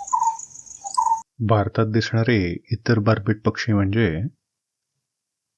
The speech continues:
ग्रेट बार्बेट, लिनिएटेड बार्बेट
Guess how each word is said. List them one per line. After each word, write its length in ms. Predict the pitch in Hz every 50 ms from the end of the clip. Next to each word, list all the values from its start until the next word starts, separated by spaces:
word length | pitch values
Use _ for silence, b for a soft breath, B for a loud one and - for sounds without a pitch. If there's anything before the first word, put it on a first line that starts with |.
| _ _ _ _ _ _ _ _ _ _ _ _ _ _ - - 107
ग्रेट 260 | - 104 107 98 92 92
बार्बेट, 480 | - - 92 - 87 92 127 143 - - - _ _ _ _ _ _ _ _ _ _ _ _ _ _ _ _ _ _ _ _ _ _ _ _ _ _ _ _ _ _ _ _ _ _ _ _ _ _ _ _ _ _ _ _ _ - -
लिनिएटेड 720 | 113 110 110 110 110 107 107 101 98 95 - 95 92 87 -
बार्बेट 480 | 92 90 90 87 90 117 147 - -